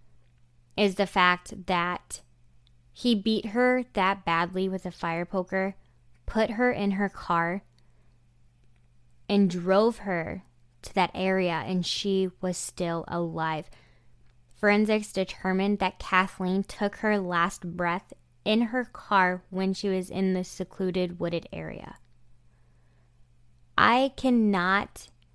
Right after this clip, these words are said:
fathom how horrible of a death that is. Fourteen abrasions to her skull,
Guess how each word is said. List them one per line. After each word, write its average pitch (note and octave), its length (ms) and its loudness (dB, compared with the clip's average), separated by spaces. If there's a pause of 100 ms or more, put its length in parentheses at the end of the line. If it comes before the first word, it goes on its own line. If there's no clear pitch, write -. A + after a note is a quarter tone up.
(300)
fathom - 1120 0 (1000)
how A3+ 500 2 (140)
horrible G#3+ 760 6
of F#3 180 -4
a F#3 60 0
death E3+ 340 -2
that - 220 -6
is. - 380 -8 (960)
Fourteen C#4+ 680 4
abrasions A3+ 760 2
to A3+ 120 -2
her G3+ 220 2
skull, F#3+ 560 -2